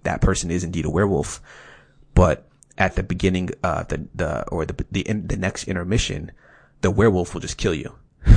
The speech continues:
The other werewolf will just kill you, and then you're out the game. So, um, I didn't start as a werewolf in either game. I became a werewolf because I was a robber,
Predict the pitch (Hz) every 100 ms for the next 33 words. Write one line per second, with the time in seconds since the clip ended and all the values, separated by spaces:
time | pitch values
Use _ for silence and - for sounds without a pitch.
0 | - - - 95 101 95 90 78 71 65
1 | - 69 - - 80 - - - - -
2 | 92 85 85 - 71 92 62 - _ _
3 | _ _ _ _ - - 87 80 76 53
4 | - _ - _ _ _ _ _ 101 110
5 | 113 151 - - - 98 107 101 98 120
6 | 92 - 107 110 113 113 87 - - 92
7 | 90 101 104 - 92 101 85 71 90 57
8 | 57 - 98 113